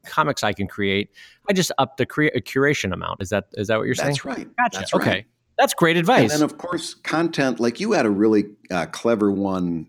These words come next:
Speaker 2: today. What did you tweet just this morning? It was very clever.
Speaker 1: Uh, phew, I don't even remember. Um,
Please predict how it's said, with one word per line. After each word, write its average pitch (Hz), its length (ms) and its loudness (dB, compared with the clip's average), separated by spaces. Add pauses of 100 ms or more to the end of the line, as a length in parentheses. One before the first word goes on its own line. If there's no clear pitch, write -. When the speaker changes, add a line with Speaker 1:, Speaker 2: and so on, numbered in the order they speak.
(100)
Speaker 2:
today. 95 340 0
What 135 160 0
did 247 140 0
you 165 100 2
tweet 123 320 0
just 104 240 -2
this - 220 -4
morning? 82 480 -6
It 101 100 -6
was 92 160 0
very 101 240 2
clever. - 400 -12 (220)
Speaker 1:
Uh, 98 320 -6 (100)
phew, 113 260 0 (140)
I 85 80 -8
don't 98 140 0
even 98 140 0
remember. 101 460 0
Um, 104 540 2